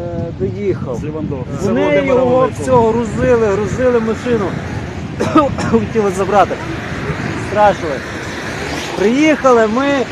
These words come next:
Speaker 1: почали стрімати. Питання, запитання, закони, а що по чому. Зразу дали на педалі.
Speaker 2: Саме цікаве, що коли, е, їм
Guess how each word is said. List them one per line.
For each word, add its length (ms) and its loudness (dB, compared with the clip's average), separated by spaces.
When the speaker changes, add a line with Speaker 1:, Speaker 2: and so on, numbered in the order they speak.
Speaker 1:
почали 440 2
стрімати. 560 0
Питання, 440 2
запитання, 680 2
закони, 540 -2
а 180 0
що 100 -2
по 180 -4
чому. 220 4
Зразу 340 6
дали 280 6
на 80 2
педалі. 500 4
Speaker 2:
Саме 240 -4
цікаве, 420 0
що 120 -6
коли, 220 0
е, 420 -2
їм 100 -2